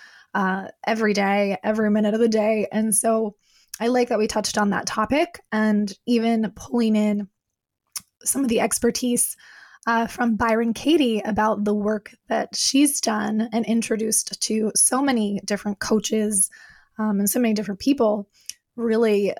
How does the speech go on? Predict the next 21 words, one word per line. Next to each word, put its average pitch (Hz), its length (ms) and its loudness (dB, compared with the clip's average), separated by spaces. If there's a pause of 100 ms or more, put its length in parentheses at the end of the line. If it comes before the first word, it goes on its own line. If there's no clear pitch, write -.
(140)
um, 190 300 -2
catching 285 420 -2
those 262 160 0
stories 277 480 0
when 254 100 -6
we 240 80 -2
tell 233 160 2
ourselves 285 460 0
and 202 240 -4
asking 220 500 0
the 214 80 0
simple 233 380 0
question, 294 560 0 (1120)
"Is 220 220 0
this 226 200 0
story 233 340 -2
true?" 190 500 -6 (460)
And 220 220 2
that's 233 180 0
something 214 380 2
that 185 340 -2